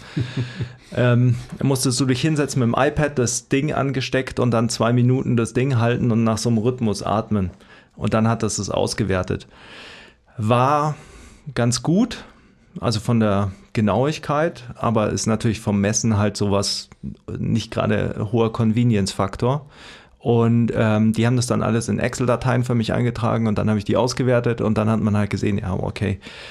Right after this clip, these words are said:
Speaker 2: das ist so ein bisschen Clusterfuck, ähm, die Korrelation zum Training herzustellen, weil dann musst du sehr viele Daten erfassen, was sie im Alltag machen und so weiter. Und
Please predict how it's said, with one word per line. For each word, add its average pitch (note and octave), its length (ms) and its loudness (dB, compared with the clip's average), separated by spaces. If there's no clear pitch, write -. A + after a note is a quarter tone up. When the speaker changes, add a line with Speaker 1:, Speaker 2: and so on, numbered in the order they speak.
Speaker 2:
das G2 160 -4
ist - 200 -2
so G#2+ 80 0
ein G#2 80 2
bisschen A2 260 0
Clusterfuck, G#2 680 -2
ähm, G2+ 480 0
die A#2 120 -2
Korrelation B2+ 640 4
zum A#2+ 160 2
Training C3 320 2
herzustellen, B2 560 2
weil G#2+ 100 2
dann A2+ 140 2
musst B2+ 220 2
du B2 60 2
sehr A2+ 260 2
viele A2+ 280 0
Daten G#2+ 300 2
erfassen, A2 520 0
was G2+ 140 0
sie A2+ 80 0
im G#2 100 2
Alltag A2 400 0
machen F#2+ 320 0
und F#2+ 160 0
so G2+ 120 0
weiter. F#2 420 -2
Und - 220 -4